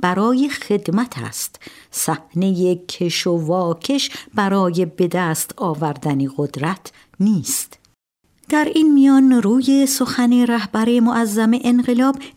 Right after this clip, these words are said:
ابتدا با نامزدهای انتخابات ریاست جمهوری است که به عرصه رقابت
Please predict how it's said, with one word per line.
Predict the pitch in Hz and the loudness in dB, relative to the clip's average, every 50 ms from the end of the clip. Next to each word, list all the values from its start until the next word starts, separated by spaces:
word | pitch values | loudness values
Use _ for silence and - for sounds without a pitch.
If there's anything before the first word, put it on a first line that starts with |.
| _ | _
ابتدا | 214 208 - - - 214 190 233 277 | -4 -4 -2 -2 -2 0 0 0 0
با | 285 294 285 277 | 2 2 4 4
نامزدهای | 254 233 220 208 180 165 165 147 - 170 156 151 - - - 180 220 262 302 311 | 4 4 4 2 2 0 0 0 0 -2 -4 -4 -6 -4 -2 0 0 0 0 0
انتخابات | - 196 165 139 - 156 - - 156 147 131 156 190 254 - | -2 -2 -2 -2 -4 -8 -6 -6 -6 -6 -4 -4 -4 -2 -2
ریاست | 302 294 285 269 247 220 214 - 226 220 - | 0 0 2 2 2 0 0 -2 -4 -2 0
جمهوری | 262 247 - 196 190 180 160 185 196 175 156 120 | -2 -2 0 0 -2 0 0 0 -2 -2 -2 -4
است | - - - - - - _ - - _ _ _ _ _ | -4 -6 -8 -8 -10 -16 _ -20 -20 _ _ _ _ _
که | - 139 135 131 131 127 | -4 -2 -2 -2 -2 -2
به | 123 135 135 - - | -2 -4 -4 -4 -2
عرصه | 190 170 165 160 139 - - 175 165 156 151 151 143 | -4 -4 -4 -4 -8 -6 -4 -4 -4 -2 -2 -4 -2
رقابت | 147 160 165 170 165 180 180 175 175 254 320 320 - | -2 -2 -2 -2 -2 -2 -4 -2 -2 -2 -2 -4 -6